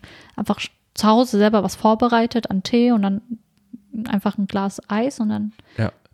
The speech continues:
Speaker 1: Tee
Speaker 2: Die sind
Speaker 1: rein.
Speaker 2: lecker, ja.
Speaker 1: Die sind richtig lecker.
Speaker 2: Stimmt.
Speaker 1: Vor allem, weil die auch nicht,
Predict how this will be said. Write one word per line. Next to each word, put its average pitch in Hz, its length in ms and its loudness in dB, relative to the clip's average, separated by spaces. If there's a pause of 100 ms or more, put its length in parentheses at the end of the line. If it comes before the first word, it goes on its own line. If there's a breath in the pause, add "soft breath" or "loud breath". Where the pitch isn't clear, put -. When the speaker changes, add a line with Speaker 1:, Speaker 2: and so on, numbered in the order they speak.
Speaker 1:
Tee 120 100 -8
Speaker 2:
Die 131 60 4
sind 160 160 4
Speaker 1:
rein. 202 180 2
Speaker 2:
lecker, 90 260 -4
ja. 98 160 0
Speaker 1:
Die 247 60 2
sind 262 140 4
richtig 226 320 0
lecker. 214 280 -6
Speaker 2:
Stimmt. 196 380 -6
Speaker 1:
Vor - 120 0
allem, 233 100 6
weil 226 100 4
die 220 140 2
auch 226 80 4
nicht, 220 220 2